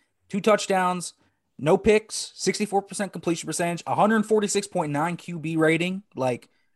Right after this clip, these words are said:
three hundred six yards, twenty-five of thirty-nine. Those aren't bad stats.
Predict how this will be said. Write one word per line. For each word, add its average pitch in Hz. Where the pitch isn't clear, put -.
three 190
hundred 214
six 196
yards, 175
twenty-five 214
of 190
thirty-nine. 196
Those 185
aren't 202
bad 180
stats. 160